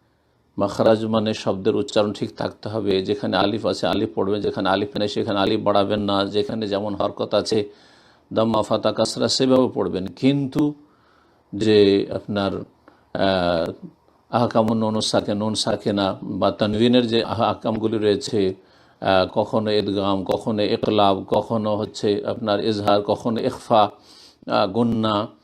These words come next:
আহ, ইত্যাদি, এগুলির, আহ, এগুলি প্রযোজ্য নয়। হাদিস পড়ার ক্ষেত্রে, আহ, আপনি এইভাবে পড়বেন না যে মিন ওয়ারাহিম, সেখানে মিন ওয়ারাহিম। জি, হাদিসে ইন্নামাল আমালু বি-, ইন্নামা,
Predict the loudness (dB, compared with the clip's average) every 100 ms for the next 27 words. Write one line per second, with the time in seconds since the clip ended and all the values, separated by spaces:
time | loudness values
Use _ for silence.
0 | _ -20 _ _ -2 0 0 -4 -6 -6
1 | 0 2 4 2 2 0 2 2 2 4
2 | 2 -2 -6 -2 -2 2 2 2 2 2
3 | 2 2 2 -2 0 -6 -8 -14 -6 -2
4 | -2 2 2 2 2 -2 0 -2 -2 -4
5 | _ _ _ _ _ _ _ -2 0 2
6 | 0 -2 -2 0 -2 0 4 4 4 2
7 | 0 0 0 0 0 0 -2 -2 -6 -6
8 | -2 -2 -2 -4 -6 -2 0 2 4 6
9 | 6 4 0 -6 -10 -16 _ -14 -14 -14
10 | -18 _ _ _ _ _ _ -6 0 0
11 | 2 0 -2 -10 _ _ _ _ _ _
12 | -4 0 2 4 4 4 2 2 2 2
13 | 0 0 2 2 2 2 2 2 0 -4